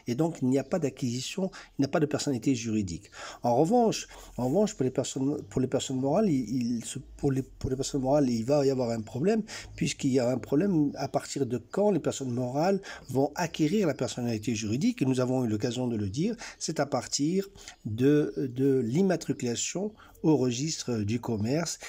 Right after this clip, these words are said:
Et dès l'immatriculation, les personnes morales auront les, des droits et des obligations au même titre que les personnes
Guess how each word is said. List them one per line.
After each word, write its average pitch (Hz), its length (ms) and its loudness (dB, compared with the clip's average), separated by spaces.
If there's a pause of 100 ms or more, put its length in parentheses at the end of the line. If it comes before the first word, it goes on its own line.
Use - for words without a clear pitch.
(180)
Et 123 120 -2
dès 156 220 4
l'immatriculation, 147 800 0 (220)
les 127 160 2
personnes 135 300 -2
morales 123 440 0 (280)
auront 139 400 4
les, 123 120 2
des 120 420 0
droits 113 440 -2 (140)
et 156 100 2
des 127 160 -4
obligations 113 560 -2 (160)
au 123 80 -4
même 113 220 -4
titre 156 340 -4
que - 80 -6
les 117 80 -2
personnes 139 480 -2